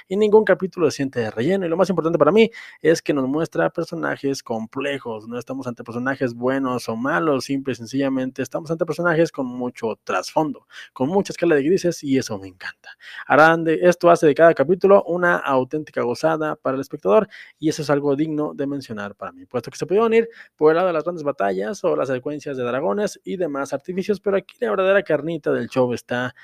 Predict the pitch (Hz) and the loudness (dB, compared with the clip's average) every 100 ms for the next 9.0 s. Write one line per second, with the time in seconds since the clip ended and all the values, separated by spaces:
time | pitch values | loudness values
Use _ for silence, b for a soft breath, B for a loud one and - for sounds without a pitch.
0 | b b 120 123 120 - 139 135 151 196 | b b -4 0 0 -2 -2 0 2 2
1 | 156 120 - 117 117 - 180 156 123 120 | 2 -2 -4 -10 -8 -2 0 2 0 -2
2 | - 90 90 143 123 - 120 120 82 85 | -4 -2 -2 -2 -2 -4 -8 -8 -10 -8
3 | - 160 123 127 147 - 156 B B B | -4 -4 -4 -6 -6 -4 -6 B B B
4 | - 165 170 151 139 151 165 151 175 190 | -2 -2 -2 -2 0 0 0 0 0 0
5 | 185 190 185 147 139 123 123 127 135 247 | 4 4 4 2 0 -2 -6 -4 0 0
6 | 220 _ _ _ - - 127 202 226 175 | 0 _ _ _ -20 -4 2 2 4 4
7 | 175 180 180 170 131 - 139 139 147 147 | 4 4 4 6 2 -2 -4 -4 -6 -6
8 | 139 139 135 127 110 110 110 175 180 | -8 -8 -8 -10 -8 -8 -6 2 2